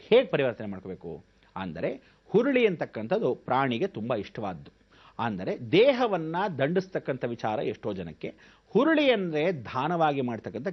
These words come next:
ಕೇತು, ವಿಮುಕ್ತಿಯನ್ನ ಪಡ್ತಕ್ಕಂಥ ವಿಚಾರ. ಅದಕ್ಕೆ ಹುರುಳಿ ಅಂದ್ರೆ ಏನು? ಮೊಳಕೆ ಕಟ್ಟತ್ತೆ, ಬೇಕಾದ ಕಟ್ಟಲ್ಲ. ಅಂದ್ರೆ ಅದು ತನ್ನ ಸ್ವಾಭಿಮಾನಪೂರ್ವಕವಾಗಿರ್ತಕ್ಕಂಥ ಒಬ್ಬ ಮನುಷ್ಯನ ಮನಸ್ಸನ್ನ ಕೇಂದ್ರಗತ ಪಡಿಸತ್ತೆ. ಆ ಹುರುಳಿ ಹೇಗೆ ಅಂದ್ರೆ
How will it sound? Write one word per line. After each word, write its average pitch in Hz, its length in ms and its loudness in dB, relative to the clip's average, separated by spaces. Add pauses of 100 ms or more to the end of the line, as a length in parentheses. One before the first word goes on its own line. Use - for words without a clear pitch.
ಕೇತು, 127 340 0
ವಿಮುಕ್ತಿಯನ್ನ 151 640 -2
ಪಡ್ತಕ್ಕಂಥ 104 520 -10
ವಿಚಾರ. 98 300 -8 (500)
ಅದಕ್ಕೆ 214 240 4
ಹುರುಳಿ 262 380 2
ಅಂದ್ರೆ 185 240 2
ಏನು? 127 160 0 (420)
ಮೊಳಕೆ 175 380 4
ಕಟ್ಟತ್ತೆ, 139 520 -2 (140)
ಬೇಕಾದ 120 400 -4
ಕಟ್ಟಲ್ಲ. 95 420 -12
ಅಂದ್ರೆ 190 220 2 (460)
ಅದು 175 180 2
ತನ್ನ 185 260 0
ಸ್ವಾಭಿಮಾನಪೂರ್ವಕವಾಗಿರ್ತಕ್ಕಂಥ 185 1600 2
ಒಬ್ಬ 131 180 0
ಮನುಷ್ಯನ 135 440 0
ಮನಸ್ಸನ್ನ 147 560 0 (480)
ಕೇಂದ್ರಗತ 247 520 4
ಪಡಿಸತ್ತೆ. 147 520 -2 (500)
ಆ 123 140 -6
ಹುರುಳಿ 214 340 4
ಹೇಗೆ 147 280 0
ಅಂದ್ರೆ 190 240 -2